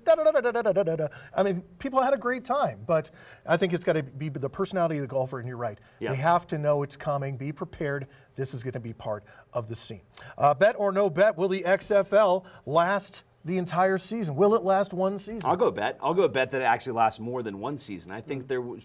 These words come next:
Speaker 2: can be some longevity with the X F L. As we talked with, with Jonathan Heimbach earlier in the show, they've got the financial backing, they've got the T V contract, and they're more prepared than they were the last time, and they're more prepared than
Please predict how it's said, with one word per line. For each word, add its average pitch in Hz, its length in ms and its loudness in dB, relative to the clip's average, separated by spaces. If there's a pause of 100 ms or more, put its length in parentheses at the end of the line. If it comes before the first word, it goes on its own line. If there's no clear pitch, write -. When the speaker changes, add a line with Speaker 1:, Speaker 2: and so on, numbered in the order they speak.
Speaker 2:
can 127 220 -8
be 117 100 -8
some 104 220 -12
longevity 101 500 -8
with 95 140 -8
the 98 100 -6
X 92 200 -12
F 87 180 -14
L. 95 220 -4 (320)
As 95 180 -6
we 101 80 -10
talked 117 220 0
with, 104 160 -10
with 104 120 -10
Jonathan 110 340 -6
Heimbach 107 460 -6
earlier 113 300 -6
in 104 80 -8
the 98 80 -10
show, 113 200 -6
they've 113 160 -8
got 107 160 -2
the - 60 -18
financial 110 480 -6
backing, 117 400 -2 (280)
they've 101 120 -8
got 110 160 -2
the 92 60 -16
T 120 200 -10
V 117 120 -6
contract, 117 580 -4
and 120 100 -8
they're 123 100 -6
more 139 200 -4
prepared 120 540 -8
than 98 100 -10
they 104 100 -10
were 104 160 -8
the 92 80 -10
last 95 280 -2
time, 123 160 -8
and 120 40 -10
they're 123 80 -8
more 123 160 -6
prepared 123 360 -8
than 123 200 -12